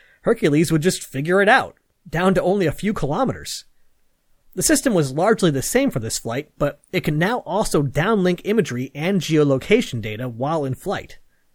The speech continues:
We're seeing more of these updates lately, which makes me wonder if it was in preparation for the space station,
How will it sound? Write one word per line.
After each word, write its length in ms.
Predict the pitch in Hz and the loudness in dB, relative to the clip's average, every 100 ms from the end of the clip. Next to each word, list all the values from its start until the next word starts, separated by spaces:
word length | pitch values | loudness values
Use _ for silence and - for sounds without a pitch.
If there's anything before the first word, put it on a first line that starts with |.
| _ _ _ _ _ - | _ _ _ _ _ -2
We're 80 | 233 | 0
seeing 280 | - 320 240 | 2 0 6
more 140 | 220 | 6
of 80 | 202 | 6
these 160 | 175 196 | 4 2
updates 460 | 233 151 123 - | 0 0 -2 -4
lately, 400 | 123 92 127 160 180 | -8 -6 -6 -6 -6
which 220 | 175 - | -6 -2
makes 180 | 240 240 | -2 -2
me 80 | |
wonder 400 | 175 165 185 165 | -2 0 2 2
if 140 | 143 165 | 0 -4
it 80 | 156 | -4
was 140 | 143 | -4
in 100 | 127 | -2
preparation 560 | - 202 156 147 147 135 | 0 2 2 0 -2 -6
for 100 | 113 | -8
the 80 | |
space 300 | 113 240 240 | -2 2 2
station, 460 | - 104 - - | 0 -10 -12 -14